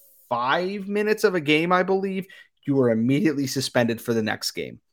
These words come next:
Instigating meaning, like, pre-planned off the face-off kind of nonsense. You are chucked immediately. And I think they're even a little strict with that, that they do it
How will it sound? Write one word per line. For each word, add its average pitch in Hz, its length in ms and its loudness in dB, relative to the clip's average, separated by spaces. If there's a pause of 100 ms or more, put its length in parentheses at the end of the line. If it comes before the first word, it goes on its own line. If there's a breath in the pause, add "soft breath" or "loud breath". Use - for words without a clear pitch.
(220)
Instigating 139 560 4
meaning, 117 220 2
like, 110 240 -2
pre-planned 135 580 4
off 120 280 4
the 117 80 -2
face-off 110 640 2
kind 101 260 -6
of 101 100 -10
nonsense. 160 640 6 (380 soft breath)
You 131 180 4
are 110 200 0
chucked - 480 4
immediately. 95 640 -2 (520)
And 120 100 2
I 123 60 4
think 143 220 2
they're 156 120 4
even 139 140 4
a 123 60 4
little 135 220 4
strict - 340 0
with 131 100 2
that, 123 160 4
that - 60 -16
they 123 100 0
do 120 220 0
it 117 60 -10